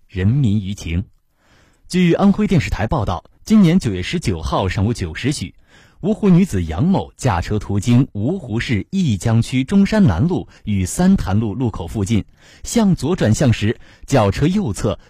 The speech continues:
从一名躺倒在路上的老太身上碾压过去，造成六十八岁老太郑某受伤严重。近日，芜湖市义江区交警大队根据调查情况出具了事故责任认定书，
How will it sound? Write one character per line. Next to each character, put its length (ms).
从 200
一 40
名 220
躺 340
倒 200
在 100
路 220
上 180
的 100
老 260
太 200
身 280
上 220
碾 320
压 160
过 120
去， 220
造 160
成 160
六 100
十 120
八 160
岁 120
老 160
太 240
郑 200
某 320
受 240
伤 160
严 180
重。 180
近 200
日， 160
芜 140
湖 160
市 240
义 200
江 260
区 220
交 240
警 180
大 180
队 200
根 140
据 140
调 160
查 160
情 260
况 300
出 240
具 160
了 160
事 180
故 140
责 180
任 140
认 140
定 120
书， 260